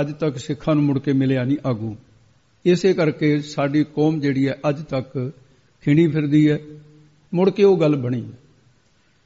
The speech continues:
ਤੇ ਜੇ ਕਿਤੇ ਬਣਨ ਦੀ ਆਸ ਹੋਈ ਸੰਤ ਬਾਬਾ ਜਰਨੈਲ ਸਿੰਘ ਜੀ ਇਸ ਸਮੇਂ, ਤਾਂ ਫਿਰ ਰਾਜਨੀਤਿਕ ਲੋਕਾਂ ਨੇ ਸਾਥ ਨਹੀਂ ਦਿੱਤਾ,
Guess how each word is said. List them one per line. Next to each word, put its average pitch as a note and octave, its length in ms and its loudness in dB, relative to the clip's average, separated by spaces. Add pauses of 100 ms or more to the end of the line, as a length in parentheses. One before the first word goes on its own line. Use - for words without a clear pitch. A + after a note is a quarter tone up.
(540)
ਤੇ F3+ 120 4
ਜੇ F3 160 8
ਕਿਤੇ F#3+ 220 6
ਬਣਨ D#3+ 280 4
ਦੀ F3 260 2
ਆਸ D3 340 2
ਹੋਈ D#3 460 2 (1200)
ਸੰਤ D3 280 0
ਬਾਬਾ D3+ 320 4
ਜਰਨੈਲ C#3 420 2
ਸਿੰਘ D#3+ 240 -4
ਜੀ E3 100 2
ਇਸ D#3+ 100 0
ਸਮੇਂ, D3+ 360 0 (460)
ਤਾਂ F3 140 2
ਫਿਰ F#3 120 2
ਰਾਜਨੀਤਿਕ F3+ 540 2
ਲੋਕਾਂ D3+ 320 2
ਨੇ C#3 100 2
ਸਾਥ B2+ 380 -4
ਨਹੀਂ A#2+ 140 -2
ਦਿੱਤਾ, G#2 340 -10